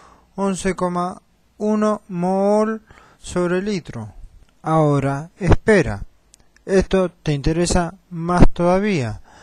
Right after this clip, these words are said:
Si eres una persona seriamente comprometida y estás dispuesta a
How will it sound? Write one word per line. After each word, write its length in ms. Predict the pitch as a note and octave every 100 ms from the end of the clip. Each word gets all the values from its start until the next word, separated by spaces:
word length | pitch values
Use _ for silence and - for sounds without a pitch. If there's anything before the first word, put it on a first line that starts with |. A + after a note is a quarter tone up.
| - -
Si 260 | - - G#3+
eres 360 | G#3+ F3 E3+ A3
una 280 | F#3+ F#3 F3
persona 420 | E3 D3+ E3 D3+
seriamente 680 | - D#3 D3 D#3 F3 E3+ D3+
comprometida 760 | C#3+ B2+ C#3 C#3 C#3 E3 D3
y 60 | B2+
estás 360 | A#2+ - D#3 B2+
dispuesta 540 | B2 - - D#3 C#3+
a 100 | -